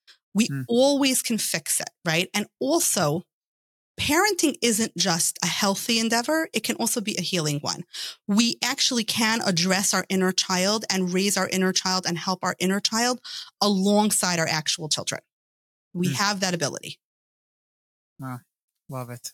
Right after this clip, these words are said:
Speaker 2: Wow, wow, wow. Thank you so much. This was incredibly insightful. And if you wanna learn more about this, you should, you should go visit Doctor Kozowitz's page and check out her book that's coming out shortly. And I think,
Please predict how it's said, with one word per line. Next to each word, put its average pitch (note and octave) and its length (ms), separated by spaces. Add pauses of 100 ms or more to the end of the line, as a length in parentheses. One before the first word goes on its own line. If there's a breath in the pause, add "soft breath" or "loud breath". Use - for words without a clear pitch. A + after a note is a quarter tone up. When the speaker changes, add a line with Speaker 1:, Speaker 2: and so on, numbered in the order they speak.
(140)
Speaker 2:
Wow, C3 280
wow, B2 220
wow. A#2 280 (640)
Thank D#3 260
you D#3+ 300 (120)
so D#3+ 400
much. A#2+ 340
This C3 220
was B2+ 460 (400)
incredibly D3 560
insightful. C3 600
And C3 380
if - 480
you E3 60
wanna D#3+ 160
learn D#3 160
more D#3 140
about C3+ 240
this, B2+ 240
you C3 100
should, C3 260
you A#2+ 120
should B2+ 200
go C3 260
visit B2 460
Doctor B2 280
Kozowitz's B2+ 720 (280)
page F#3+ 480
and B2+ 440 (260)
check C#3+ 220
out C3+ 140
her C3 120
book B2+ 240
that's A#2+ 160
coming B2 240
out C3 220
shortly. C#3 520 (360 loud breath)
And B2 320
I A2+ 140
think, C#3+ 260